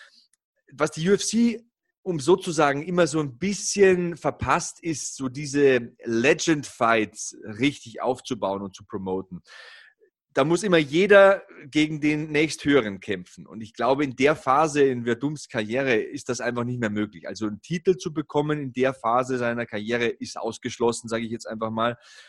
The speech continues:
Und die Namen, die dann vor ihm wären, habe ich genannt. Deswegen glaube ich, dass Bellator ein besseres Pflaster wäre für ihn zum Beispiel. Denn da hast du Leute, du hast gesagt, Fedor, ich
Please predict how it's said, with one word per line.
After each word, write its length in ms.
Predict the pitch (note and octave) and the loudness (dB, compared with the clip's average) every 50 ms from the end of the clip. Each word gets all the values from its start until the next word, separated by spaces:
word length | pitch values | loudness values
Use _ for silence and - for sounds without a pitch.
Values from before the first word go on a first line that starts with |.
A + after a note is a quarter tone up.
| - _ _ | -20 _ _
Und 480 | - A#2+ A#2+ A#2+ A#2 A#2 A#2+ C3 B2 A2+ | 2 4 6 6 4 4 0 -6 -8 -8
die 80 | A#2+ | -4
Namen, 360 | A#2 A2 G#2+ A#2+ C3 C3+ B2+ B2 | 0 2 2 2 2 0 -2 -2
die 100 | C3 B2+ | -2 0
dann 180 | C3 A#2+ A#2 | 2 2 2
vor 280 | - - - B2+ C3+ D3 | 0 -2 -2 0 0 0
ihm 200 | D3 C3 A#2+ A2 | -2 -4 -4 -2
wären, 220 | B2+ B2+ B2+ B2 | 0 0 0 0
habe 160 | A#2+ A#2+ A#2+ | -2 -4 -4
ich 120 | B2 A#2 - | -6 -8 -8
genannt. 480 | - G#2 G#2 G#2 A2+ C3 C#3+ - - - _ - - - _ _ _ - | -8 -6 -2 0 0 0 -2 -4 -10 -16 _ -20 -20 -20 _ _ _ 0
Deswegen 360 | C#3 C#3+ - C#3+ D3 C#3+ C3+ | 0 0 0 -2 -2 -2 -4
glaube 380 | - A2+ A2 A2 C3 C#3+ E3 F#3+ | -6 -2 2 4 4 4 2 0
ich, 140 | E3+ C#3+ | -8 -8
dass 240 | - C3+ B2+ - - G2+ | -8 -10 -10 -10 -12 _
Bellator 880 | F#2 A2+ B2 D3+ E3+ F3 E3+ - - D#3+ E3 E3+ E3+ F#3 F#3+ F3 - _ _ _ _ _ _ _ _ _ - | -2 -2 0 0 0 -2 -4 -6 -4 0 2 2 2 2 0 -2 -8 _ _ _ _ _ _ _ _ _ -12
ein 120 | B2+ A#2+ | -2 2
besseres 440 | A#2 D3 D3+ - - C#3 C3 B2 - | 2 2 4 2 0 -2 -2 -2 -4
Pflaster 420 | - - A#2 A2 A2 - - G2+ | -4 -4 -4 -4 -4 -6 -8 -6
wäre 260 | G2 F#2+ F#2+ F#2+ G2 F#2+ | -6 -6 -6 -8 -10 -12
für 140 | - - | -12 -14
ihn 160 | F#2 F2+ F2+ - | -14 -12 -14 -16
zum 160 | - - E2 | -18 -18 -16
Beispiel. 460 | - A#1+ - - - - C#2 C2 C2 _ _ _ _ _ - - - _ - | -14 -14 -14 -16 -18 -18 -18 -18 -18 _ _ _ _ _ -20 -20 -18 _ -6
Denn 100 | A#2 A#2 | -2 -2
da 100 | A#2 A#2+ | 0 0
hast 180 | C3+ - - | -2 -4 -2
du 40 | C#3+ | 2
Leute, 300 | B2+ B2+ C3+ C#3 C3+ C#3+ | 4 4 4 4 2 2
du 80 | C3+ C3 | 0 0
hast 140 | B2+ - | 0 0
gesagt, 240 | - B2+ B2 A#2+ - | -2 -2 -2 -4 -6
Fedor, 680 | - - C#3+ C#3 C#3+ C#3 D3+ D3 C#3+ C#3 C#3 C#3+ C#3+ - | -6 -4 -2 0 0 2 4 6 6 6 6 4 0 -6
ich 380 | D3 C3 - - - - A2+ | -12 -12 -12 -12 -16 -20 -20